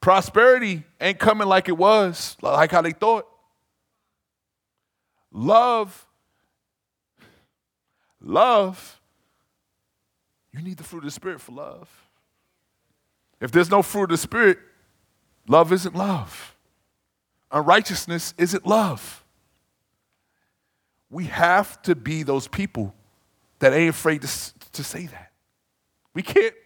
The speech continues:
be afraid to announce the kingdom of God to people. We can't. The reality of it is, family, is if the gospel is transforming our hearts, we will seek to join Jesus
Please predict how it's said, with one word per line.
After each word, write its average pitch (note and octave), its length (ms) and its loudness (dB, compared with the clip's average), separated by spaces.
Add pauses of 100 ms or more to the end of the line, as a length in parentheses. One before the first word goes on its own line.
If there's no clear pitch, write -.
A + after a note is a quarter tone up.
be F#3 140 -2
afraid G3 340 -2
to F3+ 120 4
announce D#3 280 0
the D3 100 -8
kingdom D#3 260 -6
of C#3 100 -6
God D3 260 6
to C3+ 80 -2
people. G2 380 -8 (1000)
We F#3+ 100 -6
can't. B3+ 360 -2 (1800)
The D3 80 -4
reality G3 560 2
of F3+ 120 -4
it F3 80 -2
is, F#3 180 -2
family, C3+ 340 -4
is B2 100 -6
if A#2 120 -16
the A2 80 -10
gospel F#3 440 2
is D#3+ 100 -6
transforming D3 600 -8
our G#2+ 160 0
hearts, - 720 0 (1120)
we A3+ 160 -10
will F#3 200 -12
seek - 720 0 (600)
to C#3 120 -10
join B2+ 340 4
Jesus G2+ 600 -6